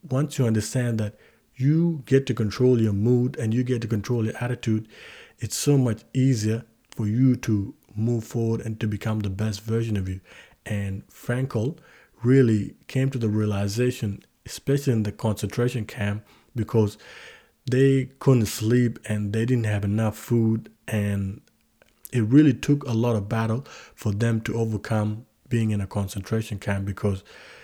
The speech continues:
if you don't have any food, it's gonna be hard for you to have any strength to do anything. And if you don't get enough sleep, obviously it's gonna be hard for you to be able to do anything.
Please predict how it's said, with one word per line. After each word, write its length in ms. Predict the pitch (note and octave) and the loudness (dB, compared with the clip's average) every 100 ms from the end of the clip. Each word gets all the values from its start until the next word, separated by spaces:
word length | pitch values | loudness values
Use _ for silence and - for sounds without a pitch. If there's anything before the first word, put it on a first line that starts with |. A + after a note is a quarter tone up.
| - - | -20 -10
if 180 | G2+ A#2+ | -4 -2
you 60 | |
don't 240 | A2 C3 A#2+ | 0 0 0
have 160 | G#2+ | 0
any 160 | A2+ G#2+ | 0 -2
food, 420 | - A#2 A2+ A2+ | -2 0 2 0
it's 160 | A#2+ A2 | -2 -2
gonna 160 | A#2 | -2
be 120 | G#2 | -2
hard 280 | F#2+ A2+ A2+ | -2 -2 -2
for 140 | - A2+ | -2 -2
you 100 | A2 | 0
to 120 | G#2 | 0
have 120 | G2+ | -2
any 140 | A2+ G2+ | 0 -2
strength 540 | - - A2 A2 - | -4 -4 -2 -4 -8
to 80 | - | -6
do 240 | G2+ A2 | -2 2
anything. 380 | A2+ G#2+ G#2+ G2 - _ - | 2 0 -2 -6 -10 _ -4
And 100 | G2+ | -4
if 160 | F#2 | -2
you 140 | G#2+ G#2 | -2 -2
don't 300 | G#2+ B2+ A#2+ | 0 0 2
get 120 | A#2+ | 2
enough 320 | A2 A2+ G#2+ | 2 0 -2
sleep, 380 | - A#2 A#2 C3+ - - - - - - | -2 -2 -2 -4 -14 -20 -20 -20 -12 -2
obviously 640 | B2 B2+ G#2+ G#2+ G#2 - | 0 0 -2 0 0 -2
it's 140 | - A2 | -8 -4
gonna 180 | A#2+ | -2
be 120 | G#2+ G2 | -2 -2
hard 320 | G#2 A#2 A#2 | -2 -2 -4
for 160 | - | -4
you 280 | G#2+ A#2 A2+ | 0 2 0
to 160 | A2 A2 | -2 -2
be 140 | G#2+ | 0
able 140 | A2+ G#2+ | 0 0
to 60 | |
do 280 | G2 G#2+ G2+ - | -2 -4 -6 -4
anything. 520 | A2+ G#2+ G#2 G2+ | -2 -2 -4 -6